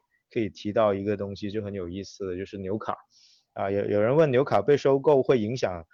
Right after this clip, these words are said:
萨拉赫的续约吗？这个我估计到暂时没这个可能了，因为萨拉赫也不会看上现在的纽卡。但最新有个纽卡的一个话题可以跟大家聊一下，就是以前的这个伯恩茅斯，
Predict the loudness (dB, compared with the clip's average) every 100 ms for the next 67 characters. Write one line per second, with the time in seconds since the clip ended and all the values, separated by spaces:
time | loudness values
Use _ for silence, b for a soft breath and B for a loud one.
0 | b b b -4 2 4 4 4 4 2
1 | -2 -2 2 2 2 0 -2 -2 -2 -2
2 | -6 -10 -8 -6 -2 0 -2 -2 -4 -4
3 | -6 -10 -8 -8 -6 -8 -6 -6 -6 -6
4 | -6 -8 -8 -8 -10 -12 -8 -8 -8 -10
5 | -4 -4 -6 _ _ -14 -6 -2 -2 -2
6 | -4 -4 -8 -10 -10 -4 -4 -4 -6 -6
7 | -6 -6 -2 -2 -2 -6 -6 -10 -16 b
8 | b b -8 -8 -8 -14 -6 -2 0 2
9 | 0 0 -4 0 0 2 0 0 -2 -2
10 | -4 -6 -4 -4 -2 0 -2 -2 -10 -4
11 | -4 -4 -6 -4 -4 -2 -4 -4 -4 -4
12 | -6 -4 -6 b b b b -14 -12 -8
13 | -6 -2 0 0 0 0 0 0 0 0
14 | -2 -4 -4 -4 -4